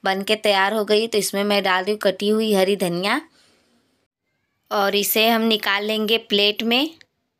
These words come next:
तो यहाँ पे देखिए, चने कितने अच्छे से सॉफ्ट हो चुके हैं।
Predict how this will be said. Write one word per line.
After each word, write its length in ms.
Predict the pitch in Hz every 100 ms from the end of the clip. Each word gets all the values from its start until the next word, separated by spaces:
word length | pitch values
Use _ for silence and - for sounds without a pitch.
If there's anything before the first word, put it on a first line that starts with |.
| _ _ _ _ _ _ _ _ _ _ _ _ _ _ _ _ _ _ _ _ _ _ _ _ _ _ -
तो 60 |
यहाँ 300 | 196 190 190 208
पे 80 | 214
देखिए, 540 | 202 196 240 262 302 _ - _ _ -
चने 240 | 208 208
कितने 360 | 214 226 - 220
अच्छे 240 | 214 - 220
से 160 | 233
सॉफ्ट 380 | 220 208 196 -
हो 80 | 220
चुके 320 | 220 214 226
हैं। 260 | 226 233 320